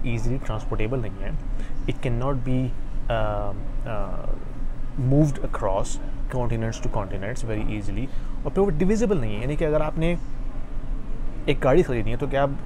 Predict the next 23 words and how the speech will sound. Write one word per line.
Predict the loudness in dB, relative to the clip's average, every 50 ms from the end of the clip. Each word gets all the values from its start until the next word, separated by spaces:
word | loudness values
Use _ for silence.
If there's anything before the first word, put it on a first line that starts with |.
| -4 -4 -2
दो | 0 4 6 6 6 6
बार | 6 6 4 4 2 0 -2 -4 -4 -4 -6 -6 -6 -2
की | -2 0
gold | 0 2 4 4 4 4
लेके | 2 2
जाएंगे | 2 2 2 2 2 0 0 0 -2 -4 -2 -2 -2 -2 -2
उसको | -2 -2 0
ख़रीदने | 0 0 0 0 0
के | 0 0
लिए? | 0 0 0 -2 0 0 -2 -2 -2 -2 -2 0 0 0
ठीक | 0 0
है, | -2
तो | 0 0
वो | 2
डिविजिबल | 2 4 4 4 4 4 2 0
नहीं | 0 0 -2
है। | -4 -4 -4 -4 -2 0
It | 0 0 2 2
cannot | 0 2 2 0 0
be | -2 -2 -2
fractioned, | -2 0 0 0 0 0 0 0 0 0 -2 -2 -4 -4 -6 -2
uh, | -2 0 0 0 0 0 0 0 0 0 -2 0 0 -2
distributed। | -2 -2 -4 -4 -2 -2 -2 -2